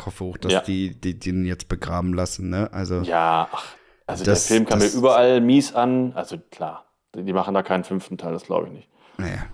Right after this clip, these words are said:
Speaker 1: das glaub ich auch nicht. Das glaub ich auch nicht.
Speaker 2: Ja.
Speaker 1: Ja, mein Lieber, dann haben wir's eigentlich aufgearbeitet hier, oder?
Speaker 2: Ja, ich hab aber noch gelesen, oder es ist schon, glaub ich, soweit, äh, die fangen schon an zu drehen. Also John Wick vier, äh, bekommt ja so eine Art Spin-off irgendwie, ne?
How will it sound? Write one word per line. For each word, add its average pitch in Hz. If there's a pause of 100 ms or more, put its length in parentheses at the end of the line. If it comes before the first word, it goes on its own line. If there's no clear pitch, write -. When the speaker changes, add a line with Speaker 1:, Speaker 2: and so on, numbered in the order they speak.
Speaker 1:
das -
glaub 85
ich 82
auch 82
nicht. 85 (260)
Das 90
glaub 90
ich -
auch -
nicht. 87 (800)
Speaker 2:
Ja. 202 (680)
Speaker 1:
Ja, 185
mein 254
Lieber, 151
dann 139
haben 160
wir's 226
eigentlich 220
aufgearbeitet 135
hier, 123
oder? 220 (840)
Speaker 2:
Ja, 175
ich 151
hab 180
aber 165
noch 170
gelesen, 180
oder 120
es 120
ist 143
schon, 135
glaub 127
ich, 117
soweit, 110
äh, 107
die 92
fangen 113
schon 110
an 104
zu -
drehen. 127
Also 104
John 117
Wick 143
vier, 190
äh, 151
bekommt 156
ja 147
so 143
eine 123
Art 135
Spin-off 196
irgendwie, 87
ne? 160